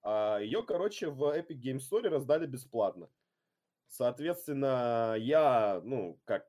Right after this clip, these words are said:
тупые выблядки, такими, какими они являются, не додумались, что налетит огромная куча народу и положит нахуй серваки, что и произошло. В итоге, в итоге эти додики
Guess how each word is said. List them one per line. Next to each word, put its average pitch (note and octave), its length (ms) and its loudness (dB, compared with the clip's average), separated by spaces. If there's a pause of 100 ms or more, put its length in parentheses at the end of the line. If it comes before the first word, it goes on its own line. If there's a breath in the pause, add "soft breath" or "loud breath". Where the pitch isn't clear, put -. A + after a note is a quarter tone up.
(160)
тупые C3+ 360 0
выблядки, G#2+ 580 -4
такими, G2+ 380 -8
какими G2+ 260 -6
они F#2+ 160 -4
являются, D3+ 440 2
не D#3+ 120 -2
додумались, D#3 600 4
что - 260 0
налетит A#2 440 0
огромная A2 360 2
куча A#2 260 -2
народу G3 320 2
и C3+ 40 0
положит C#3+ 420 0
нахуй C#3+ 240 0
серваки, B2+ 460 -4
что F3+ 200 0
и C#4 60 6
произошло. B2+ 640 -2 (920 loud breath)
В C3 100 0
итоге, A#3+ 460 4
в D#3+ 100 2
итоге A3 320 4
эти F#3 240 0
додики D#3 680 0